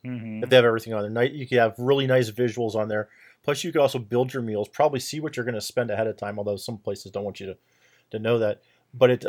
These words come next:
Speaker 2: they can, I mean, they can up these, up, yeah. <laughs> They can update these things on the fly,
Speaker 1: Mm-hmm.
Speaker 2: which is gonna save them some money. But also, if they wanna work in things, like, I, I'm big on MyFitnessPal. I'm always sitting there wasting time looking stuff up. I mean, it's honestly, I think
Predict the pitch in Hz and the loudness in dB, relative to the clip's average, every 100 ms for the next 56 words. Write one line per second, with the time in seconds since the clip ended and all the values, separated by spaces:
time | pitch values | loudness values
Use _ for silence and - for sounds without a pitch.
0 | 120 113 156 147 120 _ - 120 117 123 | -4 -2 0 -2 -4 _ -14 -8 -4 0
1 | 165 120 110 101 _ 131 127 - 107 123 | 0 0 -2 -12 _ -2 -2 -6 -2 0
2 | 101 - - 160 - _ _ 165 - - | 0 -4 0 0 0 _ _ 0 0 4
3 | 196 185 135 123 - 127 110 107 - 135 | 4 4 0 0 -4 -4 -4 -4 -4 0
4 | 139 - - - - 135 123 123 127 _ | 0 0 -8 -20 -18 -16 -14 -16 -18 _
5 | _ 139 131 123 117 123 - 120 107 104 | _ 0 0 0 -2 -4 -4 -4 -4 -10
6 | - 101 - 92 110 _ _ - 127 160 | -12 -14 -14 -16 -18 _ _ 2 6 6
7 | - 131 - 147 175 139 120 123 117 110 | 6 2 2 2 2 4 4 2 0 -6
8 | 113 110 110 113 131 - 131 135 117 120 | -6 -6 -2 2 2 2 -2 -2 2 2
9 | 113 110 104 - 123 - - 92 - - | 0 0 -2 0 -2 -2 -8 -8 -8 -8
10 | 123 135 131 120 - 135 117 110 107 _ | -2 4 4 4 0 -4 -2 -2 -4 _
11 | _ _ - 131 123 117 - 120 113 117 | _ _ -2 -2 -2 -6 -2 0 0 -2
12 | - 110 - 104 - 123 104 104 104 101 | -2 -6 -2 -2 2 2 2 -2 -6 -8
13 | 135 139 139 107 - 127 _ | -2 -2 0 -2 0 -4 _